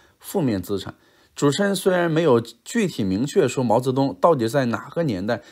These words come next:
造成了数百万人的死亡，但即便把这个视野放小一点，在上一世纪五十年代末六十年代初，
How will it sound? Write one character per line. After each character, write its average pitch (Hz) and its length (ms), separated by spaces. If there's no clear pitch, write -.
造 135 180
成 110 160
了 107 60
数 - 180
百 76 180
万 110 200
人 87 180
的 87 200
死 - 180
亡， 87 300
但 - 160
即 139 220
便 180 300
把 113 220
这 135 220
个 123 100
视 - 220
野 120 100
放 - 220
小 - 320
一 151 80
点， 98 320
在 156 160
上 170 260
一 151 60
世 147 180
纪 139 240
五 120 120
十 151 100
年 147 140
代 147 100
末 175 360
六 175 260
十 127 160
年 110 200
代 117 220
初， 143 400